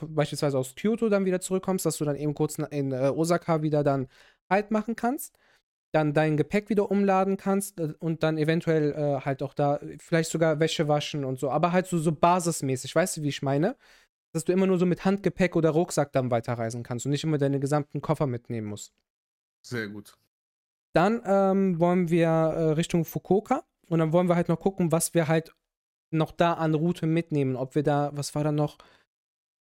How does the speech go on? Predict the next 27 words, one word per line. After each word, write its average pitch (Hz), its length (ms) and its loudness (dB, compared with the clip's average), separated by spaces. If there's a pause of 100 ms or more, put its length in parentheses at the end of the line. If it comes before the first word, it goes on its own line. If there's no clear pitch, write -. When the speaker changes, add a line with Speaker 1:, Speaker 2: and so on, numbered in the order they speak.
(280)
Speaker 1:
Ähm, 147 1200 -4
da 147 140 0
waren 170 180 2
viele, 196 340 0
viele, 180 360 2
äh, 156 120 -4 (500)
viele 165 360 -2 (100)
Dinge 180 400 0
noch, 160 180 0
die 160 160 -6
du 139 420 2
mitnehmen 156 560 0
kannst. 131 520 -8
Da, 135 160 -6
da, 147 240 -6
da 156 60 -14 (120)
Speaker 2:
Ich 165 80 -4
glaub, 156 120 2
Speaker 1:
müssen 180 280 -2
Speaker 2:
da 113 140 -10
war 117 160 -8 (180)
Hiroshima, 139 840 -8
Speaker 1:
Genau. 165 240 2
Speaker 2:
Yokohama. 143 400 -6 (360)
Speaker 1:
Genau, 156 200 2
und 151 160 -2
da 160 140 2